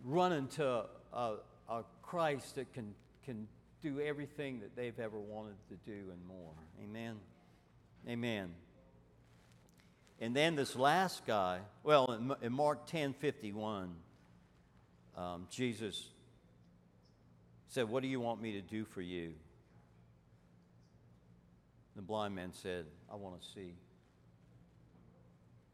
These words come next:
If you run into a blind person, that's probably what they want. Pray for 'em. But they're blind in other areas 'cause they're handicapped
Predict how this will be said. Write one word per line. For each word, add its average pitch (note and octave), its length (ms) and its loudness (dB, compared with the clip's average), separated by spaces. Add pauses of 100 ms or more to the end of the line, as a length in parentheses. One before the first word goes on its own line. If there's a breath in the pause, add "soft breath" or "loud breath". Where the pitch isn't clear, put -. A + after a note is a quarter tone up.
(1000)
If - 120 -12
you F3+ 100 -2
run D#3+ 160 0
into C3 240 -2
a G2 60 -2
blind A2 360 -2
person, F#2+ 380 -8
that's G2+ 160 -10
probably F#2+ 320 -8
what F2 220 -8
they D#2 80 -10
want. E2 360 -10 (1700)
Pray E3 160 -4
for G#2 300 -8
'em. D2 80 -14 (2250)
But - 120 -8
they're B2+ 100 2
blind A#2+ 400 2
in G#2 140 -6
other G2 260 -2
areas E2 520 -4 (920)
'cause F#2+ 120 -18
they're G2 100 -10
handicapped F#2 920 -12